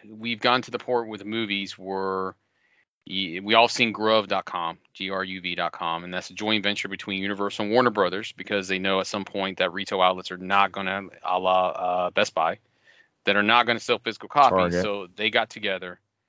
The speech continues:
Speaker 1: Target, and they are like, "Okay, we'll do direct to the consumer, cut out the middleman." 'Cause at this point, they don't have to worry about any pushback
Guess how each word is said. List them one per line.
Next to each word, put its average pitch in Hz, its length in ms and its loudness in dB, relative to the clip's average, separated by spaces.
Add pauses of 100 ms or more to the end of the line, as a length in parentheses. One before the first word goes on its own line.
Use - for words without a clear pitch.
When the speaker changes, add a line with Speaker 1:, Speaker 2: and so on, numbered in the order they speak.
(460)
Speaker 1:
Target, 90 300 -4
and 101 360 -8
they 101 220 4
are 101 80 -2
like, 101 140 4
"Okay, 120 320 4
we'll 110 120 -6
do 113 120 -6
direct 110 300 0
to - 40 -14
the 104 80 -12
consumer, 92 400 -10
cut 98 160 -6
out 92 120 -2
the - 80 -14
middleman." 80 520 -10
'Cause 98 160 -8
at 98 60 -8
this 107 120 -8
point, 123 300 2
they 101 80 -4
don't 104 100 2
have 104 100 -2
to 107 60 -6
worry 107 200 -4
about 113 160 4
any 110 140 -2
pushback 107 500 0